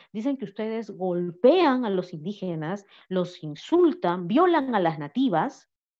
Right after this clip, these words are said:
O sea, esto ya se está degenerando". El padre Bartolomé de las Casas es el que había de hacer las denuncias allá en España. Y ya lo venía haciendo hace mucho tiempo.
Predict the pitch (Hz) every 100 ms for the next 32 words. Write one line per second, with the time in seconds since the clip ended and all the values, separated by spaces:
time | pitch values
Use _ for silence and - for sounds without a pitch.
0 | _ _ - 190 220 180 262 339 339 240
1 | 254 269 214 247 262 262 202 156 123 214
2 | 226 - _ _ _ _ _ _ _ _
3 | _ _ _ - 185 233 240 262 220 202
4 | 175 175 233 240 - 285 285 135 - _
5 | _ _ _ - 196 247 220 185 226 220
6 | 226 233 240 214 190 277 - 165 160 185
7 | 190 - 175 - _ _ _ _ _ _
8 | 175 214 285 269 254 214 247 262 269 285
9 | 220 208 247 214 247 359 - -